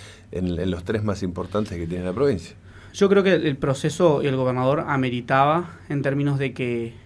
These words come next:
Speaker 2: la inversión necesitaba tener el financiamiento necesario para empujar el proceso de recuperación. Y el gobernador lo pensó más allá de las personas, lo pensó en ese sentido, que el Ministerio de Economía tenga parte de la inversión que se tenga que hacer,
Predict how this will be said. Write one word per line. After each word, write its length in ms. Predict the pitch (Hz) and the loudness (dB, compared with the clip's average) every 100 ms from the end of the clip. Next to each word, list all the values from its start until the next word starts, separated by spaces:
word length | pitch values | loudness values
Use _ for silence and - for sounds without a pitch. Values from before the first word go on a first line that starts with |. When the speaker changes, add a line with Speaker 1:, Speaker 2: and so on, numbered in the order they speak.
| - | -6
Speaker 2:
la 160 | 139 135 | 0 2
inversión 800 | 135 131 131 - - 151 160 165 | 4 4 2 -2 0 4 6 6
necesitaba 460 | 143 139 127 135 | 4 2 2 2
tener 160 | 131 135 | 2 0
el 40 | |
financiamiento 400 | 131 139 123 123 | -2 -2 0 0
necesario 440 | 107 135 127 131 139 | 0 -2 -4 -2 -2
para 140 | 131 | -2
empujar 320 | 123 120 127 131 | -2 -4 -4 -4
el 60 | |
proceso 320 | 151 135 - 139 | -4 -10 -8 -8
de 40 | |
recuperación. 520 | 135 127 127 120 117 - - - - - | -6 -8 -8 -8 -10 -12 -18 -20 -20 -6
Y 80 | 143 | -2
el 60 | 135 | 2
gobernador 380 | 131 127 131 139 | 2 2 2 2
lo 120 | 135 | 0
pensó 380 | 131 120 135 131 | -2 -2 -2 -2
más 140 | 127 | 0
allá 140 | 131 131 | 2 2
de 40 | |
las 140 | 127 | 0
personas, 580 | 135 139 - 139 156 175 - - - | -4 -6 -2 0 0 -2 -8 -20 -4
lo 160 | 139 131 | 0 0
pensó 220 | 127 131 | 0 0
en 80 | 139 | -2
ese 140 | 135 | -2
sentido, 460 | 131 123 127 131 127 | -4 -2 0 0 -2
que 80 | 120 | -2
el 80 | |
Ministerio 360 | 123 120 143 143 | -2 -2 0 0
de 40 | |
Economía 600 | 135 139 135 143 156 160 160 - - - - | 2 0 0 0 2 0 -4 -12 -20 -18 2
tenga 520 | 151 151 147 147 147 - - | 6 6 6 4 2 -6 2
parte 320 | 147 143 147 | 4 4 2
de 80 | 135 | 0
la 80 | 135 | 2
inversión 720 | 135 131 131 - - 160 156 | 2 2 0 -2 0 2 2
que 80 | 143 | 0
se 140 | - | -4
tenga 260 | 139 135 131 | -4 -2 -2
que 60 | |
hacer, 400 | 175 - 139 165 | -6 -2 0 0